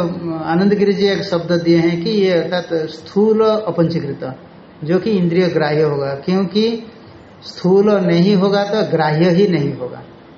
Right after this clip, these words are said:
और पंचीकृत नहीं है क्योंकि रूप तो रूप ही है, रस तो रस ही है, पंचीकृत नहीं है, बिल्कुल अपंचीकृत हो जाएगा, ग्राह्य भी नहीं होगा। अर्थात ये एक प्रकार की स्फीत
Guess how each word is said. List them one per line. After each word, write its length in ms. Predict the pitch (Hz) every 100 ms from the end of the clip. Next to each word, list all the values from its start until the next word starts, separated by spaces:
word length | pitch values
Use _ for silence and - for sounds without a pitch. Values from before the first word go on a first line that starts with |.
| - - - - - - - - - - -
और 120 | 156
पंचीकृत 560 | 160 175 170 214 208 208
नहीं 300 | 196 220 226
है 200 | 202 196
क्योंकि 440 | 175 180 175 175
रूप 260 | 165 185 190
तो 180 | 196 196
रूप 180 | 202 214
ही 160 | 214 202
है, 140 | 190
रस 220 | 165 160
तो 140 | 170 170
रस 220 | 170 208
ही 140 | 208
है, 240 | 175 170 - -
पंचीकृत 680 | - - 160 - 190 202 202
नहीं 320 | 202 226 208
है, 260 | 185 185 - - - - 147
बिल्कुल 380 | 160 175 214 202
अपंचीकृत 580 | 185 190 185 175 180
हो 160 | 180 170
जाएगा, 300 | 165 156 143
ग्राह्य 400 | 139 143 147 180
भी 100 | 196
नहीं 220 | 202 202
होगा। 300 | 160 147 151 - - 175
अर्थात 380 | 160 208 208
ये 180 | 202 190
एक 120 | 180
प्रकार 320 | 185 175 185 180
की 160 | 214
स्फीत 460 | 208 - 175 180